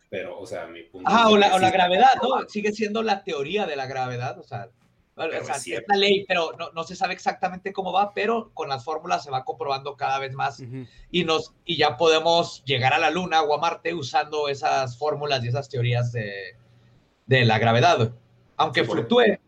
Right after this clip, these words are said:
Speaker 2: igual, o sea, igual la velocidad de la luz fluctúa, güey, no es, no es constante, como dicen, pero nos sirve para hacer cálculos.
Speaker 1: Pero, o sea, mi pregunta iba por, o sea, si es cierto eso, o sea, si está comprobado de que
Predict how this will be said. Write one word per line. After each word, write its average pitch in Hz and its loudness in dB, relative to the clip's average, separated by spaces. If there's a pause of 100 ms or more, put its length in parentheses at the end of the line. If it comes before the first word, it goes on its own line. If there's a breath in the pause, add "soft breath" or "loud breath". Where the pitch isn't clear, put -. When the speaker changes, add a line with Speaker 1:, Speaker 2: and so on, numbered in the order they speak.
(180)
Speaker 2:
igual, 151 0
o 151 -4
sea, 165 -2
igual 170 4
la 190 4
velocidad 180 0
de - 0
la 180 4
luz 160 -2
fluctúa, 185 -2
güey, 135 -2
no 139 -4
es, 139 -6
no 147 -10
es 147 -8
constante, 156 -4
como 127 -2
dicen, 196 -2 (320 soft breath)
pero 180 4
nos 156 0
sirve 190 4
para 160 4
hacer 151 -4
cálculos. 123 -2 (680)
Speaker 1:
Pero, 117 -2
o 127 -2
sea, 120 0
mi 127 -2
pregunta 117 -4
iba 123 -2
por, 123 -2 (580 loud breath)
o 95 -8
sea, 90 -8 (220)
si 104 -10
es - -8
cierto 123 -4
eso, 117 -4
o 120 -8
sea, 117 -6
si 113 -6
está 117 -4
comprobado 113 -2
de 110 -4
que 85 -12